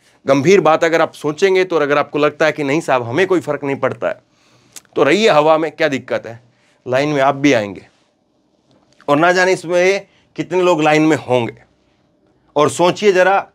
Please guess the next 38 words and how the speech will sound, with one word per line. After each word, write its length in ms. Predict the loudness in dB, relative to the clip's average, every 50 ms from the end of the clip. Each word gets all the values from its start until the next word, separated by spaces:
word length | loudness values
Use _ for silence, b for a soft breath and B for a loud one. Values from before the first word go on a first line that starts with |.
| _ _ _ _ _ _ -6
ये 80 | -4 -2
लाइन 260 | 0 2 2 2 2
में 160 | 2 2 2
लगना 300 | 0 0 0 0 0 0
इन 140 | 0 0 0
लोगों 260 | -2 -2 -2 -2 -4 -4
को 60 | -4
क्या 160 | -2 0 0
अच्छा 240 | 0 -2 0 0 2
लग 140 | 2 2 2
रहा 120 | -2 -2
होगा? 280 | -4 -6 -10 -14 -20 -20 _ _ _ _ _ _ _ _ _ _ _ _ _ _
जाहिर 260 | -2 0 2 2 2
सी 140 | 0 -4 -2
बात 220 | 0 0 0 0
है 60 | -4 -4
नहीं 180 | -2 0 0 2
लग 160 | 0 0 -2
रहा 120 | -4 -6
होगा। 340 | -6 -8 -12 -14 -16 -20 _ _ _ _ _ b b b b b b b b b b -2
जो 140 | 0 2 4
लोग 180 | 4 4 2
अपना 300 | 2 -2 -2 -2 -2 -2
खुद 220 | -2 -2 -8 -10 -6
से 140 | -6 -6 -2
जो 120 | -2 -2
है 80 | -2 0
दूध 240 | 0 0 0 0 2
चावल 260 | 2 2 2 2 0
चीनी 280 | -2 -4 -2 -2 0
लेने 300 | 2 2 0 2 0 -2
के 80 | -2 -2
लिए 140 | -4 -4 -2
नीचे 280 | -4 -4 -2 -2 -2
तक 140 | -2 -2 -4 -4
नहीं 200 | -4 -2 0 2
आते 240 | 0 0 0 -2
हैं, 260 | -2 0 0 -2 -2